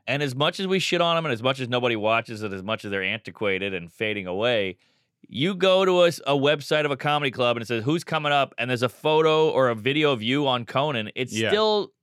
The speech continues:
Speaker 1: validifies you. Is that a word?
Speaker 2: Agreed. Yeah.
Speaker 1: Validify? Yeah.
Speaker 2: Va-,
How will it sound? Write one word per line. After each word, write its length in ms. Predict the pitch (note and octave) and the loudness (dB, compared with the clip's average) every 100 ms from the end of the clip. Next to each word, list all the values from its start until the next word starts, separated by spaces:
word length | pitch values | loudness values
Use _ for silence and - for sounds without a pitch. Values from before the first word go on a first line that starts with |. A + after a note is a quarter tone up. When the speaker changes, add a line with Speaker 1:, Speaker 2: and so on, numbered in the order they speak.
| _ - A2+ | _ -12 -4
Speaker 1:
validifies 760 | C#3 F3 F3 C#3+ B2+ A#2+ G#2+ | 0 2 2 2 0 0 -2
you. 300 | A2+ A2 A2 | -4 -4 -4
Is 80 | G#2 | -2
that 120 | B2+ | -2
a 40 | |
word? 300 | B2+ A2 F#2+ E2+ - | 2 2 2 -4 -8
Speaker 2:
Agreed. 200 | G#2 B2 | -2 0
Yeah. 140 | C#3 | 0
Speaker 1:
Validify? 220 | C#3 C#3+ - | 0 -2 -2
Yeah. 260 | B2 G2+ D#2+ | 0 0 -2
Speaker 2:
Va-, 160 | A2+ | -6